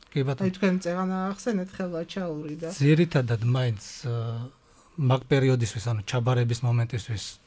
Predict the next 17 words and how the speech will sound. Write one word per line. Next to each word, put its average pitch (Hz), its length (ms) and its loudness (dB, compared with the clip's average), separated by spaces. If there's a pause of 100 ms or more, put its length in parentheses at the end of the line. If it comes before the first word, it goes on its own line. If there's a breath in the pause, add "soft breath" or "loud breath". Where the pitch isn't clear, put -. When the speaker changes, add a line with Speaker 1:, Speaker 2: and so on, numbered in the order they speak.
(240)
Speaker 1:
გადამწყვეტი 127 600 0
მნიშვნელობა 120 520 -2
აქვს 107 180 -12
ფას. 156 300 -4 (600)
Speaker 2:
დიახ. 180 260 -10 (140)
Speaker 1:
თუ - 140 -18
რომელ 123 240 0
ქარხანას 117 440 -4
რა 113 120 -6
ფასი - 320 -8
აქვს 110 160 -8
და 120 80 -8
რა 110 100 -6
ფასში 120 280 -4
იბარებს 110 400 -6 (760 loud breath)
პროდუქტს, 123 440 -4 (100)
ნედლეულს. 120 560 -2